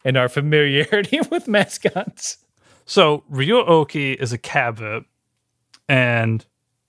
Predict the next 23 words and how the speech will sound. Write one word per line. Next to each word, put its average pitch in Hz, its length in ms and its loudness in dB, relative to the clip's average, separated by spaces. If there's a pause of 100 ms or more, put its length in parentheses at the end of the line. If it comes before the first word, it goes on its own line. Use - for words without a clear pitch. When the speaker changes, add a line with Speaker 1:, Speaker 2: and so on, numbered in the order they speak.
Speaker 2:
depending 226 720 -2
on, 151 680 2 (540)
I 143 60 0
don't, 131 340 -2
I 156 60 0
can't 247 240 0
remember 214 220 4
if 151 100 -2
it's, - 140 -8
like, 131 240 -2
every 123 340 -2
version 135 640 0
of 135 200 -6
Tenchi, 139 720 -6 (840)
but 113 220 -2
depending 185 580 0
on 143 500 2
the 131 100 -10
version 131 360 0
of 120 120 -2
Tenchi 123 360 -2
you're 120 120 -2
watching, 110 920 -4